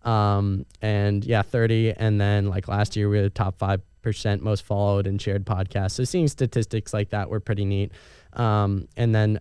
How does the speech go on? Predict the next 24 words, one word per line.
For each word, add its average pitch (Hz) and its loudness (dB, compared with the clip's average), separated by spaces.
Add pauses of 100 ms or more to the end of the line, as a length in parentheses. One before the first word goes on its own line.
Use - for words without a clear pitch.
(100)
now 117 2
all 110 4
the 104 0
time 107 0
too, 120 0
I'm 104 2
starting 104 -2
to 104 0
get 110 0
these 104 -2
emails 113 0
from 104 -6
people 104 -4
all 104 2
over. 104 0
Last 101 -2
week 110 -4
was 107 -2
Australia. 107 2 (320)
Three 131 2
weeks 117 2
ago 110 2
was 107 4
a 101 2